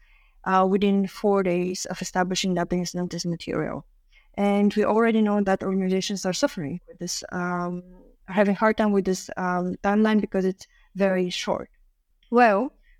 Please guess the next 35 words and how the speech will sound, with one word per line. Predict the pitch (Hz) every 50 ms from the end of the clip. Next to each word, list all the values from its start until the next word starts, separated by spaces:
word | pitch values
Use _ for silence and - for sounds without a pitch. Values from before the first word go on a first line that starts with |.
| _
good | - 302 349 -
news, | 269 226 202 240 311 - - - - _ _ -
nist | 196 190 185 - -
two | - 247 277
has | - 196 180 202 - - _ -
an | 240 247 -
even | 277 302 339 349
shorter, | - - 220 190 190 165 156 160 160 - _ _ -
uh, | 190 185 175 180 180 180
deadline. | 175 180 175 - 175 170 180 220 294 - _ _ _ _ _ _ _ _ _
So | - - - 208 202 - -
within | 202 220 220 240 240 220 208 -
seventy-two | - - 247 269 294 349 349 330 - 294 - - 302 294
hours, | 277 247 226 185 160 - - 202 - -
which | 190 190 -
is | 208 208 -
three | - - - 262 277
days, | 254 240 233 - - 180 226 - - - _ _ _ _ _ _ _ _ _ _ -
you | - 208 233 254 247
need | 240 233 233 233 220 214 - _
to | - 196
provide | - - - 202 185 190 175 - - - 165 - - - _
first | - - - - 214 202 208 202 - _ - -
list | 196 185 180 180 180 180 - -
of | 185 175 160 - - -
incident, | - 220 226 220 - 247 214 233 233 233 233 233 _ _ _ _ -
uh, | 196 196 190 190 190 190 185 185 185 -
I | - 190 185
U | 180 185
Cs, | 180 - - 254 269 330 - - - - _ _ - _ _ _ _ _ _ -
uh, | - 202 196 196
what | 196 190 196 190 - 180
data | 185 208 233 247 - 262
has | 240 247 226 220
been | 208 233 233 233 233 233